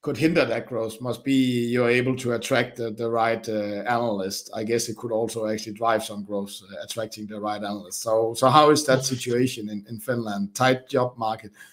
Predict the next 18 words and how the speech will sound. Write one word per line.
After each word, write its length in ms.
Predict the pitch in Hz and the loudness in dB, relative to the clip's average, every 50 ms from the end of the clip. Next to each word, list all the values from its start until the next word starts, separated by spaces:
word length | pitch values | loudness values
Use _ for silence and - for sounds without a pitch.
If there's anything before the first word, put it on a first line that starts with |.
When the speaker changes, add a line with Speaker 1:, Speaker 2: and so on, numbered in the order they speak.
| _ _ _ _ - | _ _ _ _ -4
Speaker 1:
Are 80 | 131 | 0
you 140 | 131 120 120 | 2 4 6
able 320 | 127 139 151 139 143 135 127 | 8 8 8 8 6 4 2
to, 480 | 127 131 131 127 127 127 123 120 120 120 | 2 2 2 2 2 2 2 2 0 0
to 320 | - - 123 120 120 110 - - | -2 -2 0 0 0 -2 -2 -2
keep 220 | 135 127 120 127 | -2 -2 0 4
that 280 | - 131 131 123 123 - - - - _ | 6 6 6 6 4 -2 -8 -10 -12 _
part 200 | - 120 117 113 | -4 -2 -2 0
of 160 | 110 107 - - | -2 -4 -6 -8
the 160 | 107 104 104 | -10 -10 -10
growth 340 | 101 107 113 113 117 113 - | -6 -4 -2 -2 -2 -2 -2
engine, 440 | 113 110 107 110 110 107 101 101 101 | -4 -4 -4 -4 -4 -4 -2 -2 -4
uh, 220 | 98 95 101 101 | -4 -4 -6 -8
going 400 | 101 107 90 98 107 107 104 - - _ _ _ _ _ _ _ _ _ _ _ _ _ _ _ | -6 -4 -2 -2 -2 -2 -4 -6 -12 _ _ _ _ _ _ _ _ _ _ _ _ _ _ _
to 100 | - 120 | -8 -8
attract, 440 | 110 101 - 117 113 110 - - - | -6 -2 -2 -2 -2 -2 -6 -8 -8
uh, 200 | 113 104 101 104 | -6 -6 0 2
Speaker 2:
Yeah. 560 | - 156 156 - 98 98 98 98 98 101 98 | 2 2 2 0 -6 -8 -8 -8 -8 -6 -6